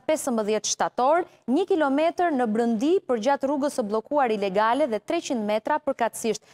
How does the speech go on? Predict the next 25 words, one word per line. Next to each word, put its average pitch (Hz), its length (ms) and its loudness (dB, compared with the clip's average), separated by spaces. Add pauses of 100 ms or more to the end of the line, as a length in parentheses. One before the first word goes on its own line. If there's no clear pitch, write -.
(180)
gjashtqind 302 320 2
e 220 80 0
shtatëdhjetë 196 400 -2
metra 214 380 0
nga 226 180 0
të 226 160 -2
dy 330 160 2
anët 269 320 0
larg 277 300 0
kufirit 254 500 -2
e 196 60 -4
brenda 285 400 0 (100)
Kosovës. 180 640 -2 (320)
Ne 302 220 2
jemi 330 260 0
në 269 140 2
të 226 100 0
drejtën 208 400 -2
tonë, 339 360 2
në 240 100 -4
të 220 160 -2
drejtën 247 260 0
e 202 140 0
Republikës, 196 640 -4
dhe 196 160 0